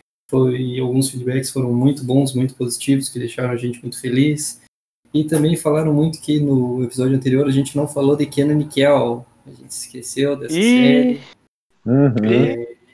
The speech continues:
Speaker 1: foi uma falha nossa, foi uma série muito querida por nós, mas a gente já tá pensando em fazer outros episódios sobre séries, talvez séries específicas, séries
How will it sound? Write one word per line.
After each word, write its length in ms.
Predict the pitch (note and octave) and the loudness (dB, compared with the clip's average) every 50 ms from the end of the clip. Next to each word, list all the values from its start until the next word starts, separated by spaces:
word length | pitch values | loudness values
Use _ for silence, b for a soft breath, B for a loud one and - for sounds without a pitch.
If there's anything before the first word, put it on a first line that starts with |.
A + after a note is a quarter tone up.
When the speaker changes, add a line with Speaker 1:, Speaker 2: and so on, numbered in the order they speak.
| _ _ _ | _ _ _
Speaker 1:
foi 160 | - - C3+ | -10 -6 -4
uma 120 | C3+ C3 B2 | -2 -2 0
falha 280 | - D3+ D3+ D3+ D3 | 0 2 2 4 4
nossa, 400 | D3 D#3 D#3+ D#3+ D#3+ - - C3 | 2 2 2 0 -2 -4 -8 -14
foi 160 | - - A#2+ A#2 | -12 -8 -6 -4
uma 120 | A#2 A2+ | -4 -4
série 200 | - - B2+ A#2+ | -4 -4 -4 -4
muito 180 | B2 C3 C3 - | -4 -6 -6 -6
querida 360 | - B2+ B2+ C#3+ D3 C#3+ C3+ | -6 -4 -2 -2 -2 -4 -6
por 120 | C#3 - B2 | -8 -10 -10
nós, 320 | B2+ C3 C3 - C#3+ - - | -8 -6 -6 -6 -6 -6 -6
mas 180 | C#3 C#3+ C#3+ | -4 -4 -4
a 80 | C#3 C#3 | -4 -4
gente 160 | C#3 C#3+ C#3 | -6 -6 -6
já 100 | C#3 C3 | -6 -6
tá 140 | B2 - C3+ | -4 -4 -6
pensando 580 | C3+ C3+ C3 B2 - - C3+ C3+ C#3 C#3 C3+ C3 | -4 -4 -4 -4 -4 -4 -4 -4 -2 -2 -2 -4
em 80 | B2+ | -6
fazer 540 | B2 - - A#2+ A#2+ A#2+ B2+ C3 B2 B2+ B2 | -6 -8 -8 -8 -8 -8 -8 -8 -8 -8 -8
outros 300 | B2+ C3 C3+ C3+ - - | -6 -6 -6 -6 -8 -12
episódios 480 | B2 - - - - B2 B2+ B2 B2+ - | -14 -12 -10 -6 -4 -4 -4 -4 -6 -8
sobre 240 | - - - - | -10 -10 -12 -12
séries, 640 | - - - C3+ C3+ C#3+ D3 D3 C#3+ C#3 C#3 C3+ - | -10 -6 -2 0 0 2 0 0 0 0 -2 -2 -4
talvez 440 | - C3 A#2+ A#2+ B2 B2+ B2 B2+ - | -8 -12 -14 -14 -14 -14 -14 -12 -12
séries 480 | - - - - - - - - - - | -12 -12 -10 -10 -10 -10 -10 -10 -10 -8
específicas, 880 | - - - - - - - E3+ D#3+ D#3 - - - - D3+ C#3 C#3 - | -8 -8 -8 -6 -6 -4 -2 -2 -2 -2 -4 -8 -12 -12 -10 -10 -10 -10
séries 720 | - - - B2+ B2 B2 A#2+ A#2+ - - - - - - | -12 -10 -8 -6 -6 -6 -6 -6 -8 -8 -8 -10 -10 -12